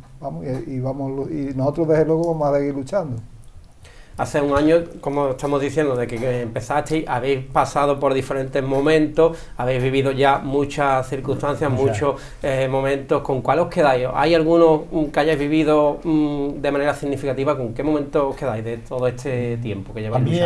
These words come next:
Speaker 2: luchando?
Speaker 3: momento más significativo fue cuando llegaban los compañeros de Ro-, de,
Speaker 1: Rota.
Speaker 3: de Rota y pasamos por la puerta de un colegio y los chavales del colegio empezaron haciendo palmas.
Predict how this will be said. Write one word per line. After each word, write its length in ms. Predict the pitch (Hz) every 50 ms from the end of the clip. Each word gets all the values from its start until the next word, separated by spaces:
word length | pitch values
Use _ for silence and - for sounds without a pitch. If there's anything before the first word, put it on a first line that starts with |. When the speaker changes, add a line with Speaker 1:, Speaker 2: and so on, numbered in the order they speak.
| 165
Speaker 2:
luchando? 60 | 160 156 156
Speaker 3:
momento 420 | 151 160 165 165 165 160 170 156
más 280 | 147 151 156 156 139 127
significativo 680 | 151 151 135 123 151 135 143 143 143 151 143 156 139
fue 520 | - - 135 139 143 147 151 156 156 156 - - - - - - - - - - - - - - -
cuando 1080 | - - 135 131 131 123 127 131 127 131 127 127 123 123 123 120 120 117 117 113 110 107 104 104 - - - - - - - - - - -
llegaban 320 | - 120 120 131 139 143 139
los 120 | 139 135
compañeros 720 | - 143 127 127 143 135 131 135 143 143 139 135 135 127 113
de 180 | 135 135 127
Ro-, 260 | 110 123 139 135 135 - - 135
de, 380 | 123 123 131 131 131 131 135 135 -
Speaker 1:
Rota. 160 | - - - -
Speaker 3:
de 160 | 123 135 127
Rota 500 | - 131 139 135 135 180 190 - - - - - - - - - - - - - - - - -
y 140 | 147 139 131
pasamos 500 | 131 139 127 127 143 139 139 139 127 131
por 160 | - 143 139
la 180 | 139 139 131 127
puerta 320 | 131 139 135 131 127 135
de 60 | 135
un 80 | 139 131
colegio 480 | 131 135 135 139 135 139 147 160 165 160 - - - - - - - - - - - -
y 380 | - 135 135 139 135 131 131 127
los 400 | 127 127 127 127 127 127 127 123
chavales 380 | 127 131 120 131 139 139 135 123
del 140 | 139 135 131
colegio 380 | - 143 135 135 143 143 135 135
empezaron 520 | 127 135 131 123 - - 123 127 131 123
haciendo 300 | 123 123 123 117 117 110
palmas. 320 | 110 107 101 90 - -